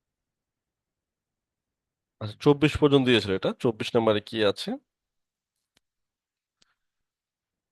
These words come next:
What did the article say that confused Dawn?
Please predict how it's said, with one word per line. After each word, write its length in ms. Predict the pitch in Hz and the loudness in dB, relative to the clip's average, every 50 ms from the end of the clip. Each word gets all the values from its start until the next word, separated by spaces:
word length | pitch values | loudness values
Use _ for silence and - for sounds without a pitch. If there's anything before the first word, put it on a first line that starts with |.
| _ _ _ _ _ _ _ _ _ _ _ _ _ _ _ _ _ _ _ _ _ _ _ _ _ _ _ _ _ _ _ _ _ _ _ _ - | _ _ _ _ _ _ _ _ _ _ _ _ _ _ _ _ _ _ _ _ _ _ _ _ _ _ _ _ _ _ _ _ _ _ _ _ 0
What 200 | 139 143 151 156 151 - | 2 2 2 2 0 0
did 160 | 160 165 175 170 165 - | 0 0 0 -2 0 0
the 80 | 160 131 - 123 | 2 4 4 4
article 360 | 123 123 - 143 131 143 135 139 135 - - - | 2 2 0 -2 -2 -2 -2 -2 -4 -6 -2 2
say 180 | 139 117 113 113 120 160 156 - | 4 4 4 4 2 0 0 2
that 160 | 113 113 110 - - - - | 2 2 2 0 -4 -4 -2
confused 640 | 120 120 120 - - - - 151 151 147 - - 120 104 _ - | -2 -2 -2 -6 -10 -8 -6 -4 -4 -4 -4 -6 -10 -10 _ 0
Dawn? 280 | 101 98 98 92 87 | 2 4 4 2 2